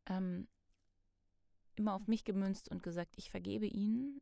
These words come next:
oder ich vergebe ihm, ihr, denn sie, sie wissen nicht, was sie tun.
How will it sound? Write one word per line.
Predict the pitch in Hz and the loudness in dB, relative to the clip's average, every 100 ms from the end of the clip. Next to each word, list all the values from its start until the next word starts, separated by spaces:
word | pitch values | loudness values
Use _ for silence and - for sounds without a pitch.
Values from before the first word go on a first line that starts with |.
| - | -12
oder | 170 143 | -10 -8
ich | |
vergebe | - 156 156 147 | -8 -6 -6 -6
ihm, | - 226 220 | 0 4 4
ihr, | - 202 214 - _ _ _ _ _ - - | 2 -2 -4 -8 _ _ _ _ _ -20 -2
denn | 185 185 | 0 0
sie, | 175 170 - - | -2 -6 -6 -6
sie | 185 190 | -2 -2
wissen | 180 - | -2 -4
nicht, | 160 - | -6 -6
was | 151 | -8
sie | - | -8
tun. | - - 170 | -8 -8 -8